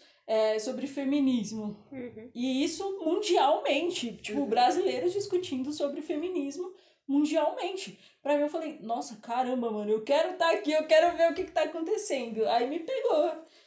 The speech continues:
Speaker 1: Tipo, eu acho que a rede social é muito isso. Ela te leva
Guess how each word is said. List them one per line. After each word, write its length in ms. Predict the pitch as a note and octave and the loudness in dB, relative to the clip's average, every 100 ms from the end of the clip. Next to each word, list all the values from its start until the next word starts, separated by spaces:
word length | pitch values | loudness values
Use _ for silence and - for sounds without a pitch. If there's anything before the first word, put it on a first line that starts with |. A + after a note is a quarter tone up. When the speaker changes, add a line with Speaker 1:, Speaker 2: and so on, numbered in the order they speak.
| _ | _
Speaker 1:
Tipo, 200 | - - | -14 -2
eu 80 | A#3+ | 0
acho 220 | B3 - | 0 0
que 80 | D4+ | 0
a 100 | C4+ | 0
rede 220 | C4+ C#4 | 0 -4
social 420 | - D4+ D4 C#4+ C#4+ | -4 -4 -2 2 2
é 80 | |
muito 280 | C#4 C#4+ - | 0 -2 -4
isso. 300 | C#4+ G#3+ - | -4 -4 0
Ela 160 | A3 A3 | 2 2
te 160 | - | 0
leva 680 | B3+ A#3+ C4 C4 A#3+ G3+ F#3+ | -2 2 2 0 0 0 -4